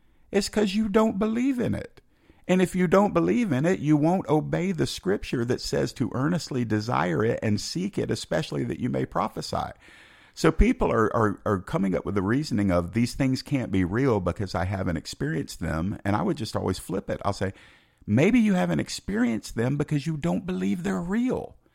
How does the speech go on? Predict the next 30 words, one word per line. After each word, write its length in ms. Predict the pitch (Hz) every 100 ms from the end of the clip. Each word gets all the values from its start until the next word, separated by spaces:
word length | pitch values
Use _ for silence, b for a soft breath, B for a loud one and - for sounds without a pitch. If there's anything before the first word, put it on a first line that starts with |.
| b b b b
And 140 | - 135
matter 160 | 165
of 60 | 143
fact, 360 | 196 202 - -
I 160 | 147
withdraw 580 | 180 160 - 98 131 143
the 140 | 135 131
maybe 680 | 110 165 208 95 80 - -
out 140 | 87
of 100 | 85
that 180 | 80 73
statement. 460 | - 85 76 73 -
It's 160 | 135 -
exactly 840 | 143 98 90 101 160 208 - 190
why 220 | - -
people 380 | - 85 - 87
aren't 200 | - 87
experiencing 640 | - - 82 82 67 98 82
the 80 | 80
gifts 260 | 80 -
of 60 | 78
the 60 | 78
Holy 200 | 78 76
Spirit. 440 | - 78 85 - B B B
It's 140 | - 160
'cause 220 | 190 175
they 180 | 180 180
don't 360 | 143 143 165
pursue 520 | - 170 - - 262 269
it. 240 | -